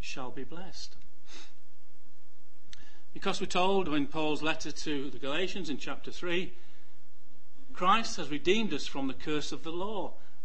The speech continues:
having become a curse for us. It's written that everyone who hangs on a tree is cursed.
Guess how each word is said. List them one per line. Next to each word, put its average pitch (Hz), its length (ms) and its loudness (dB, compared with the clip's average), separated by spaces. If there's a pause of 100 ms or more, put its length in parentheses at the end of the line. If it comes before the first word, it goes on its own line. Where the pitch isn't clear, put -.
(120)
having 165 280 0
become 160 260 0
a 160 60 2
curse 165 320 0
for 180 160 0
us. 185 200 0
It's - 180 0
written 196 480 0 (380)
that 143 100 0
everyone 147 420 0
who 147 140 0
hangs 151 280 0
on 143 100 0
a 131 60 0
tree 160 440 0 (360)
is 131 220 0
cursed. 156 560 0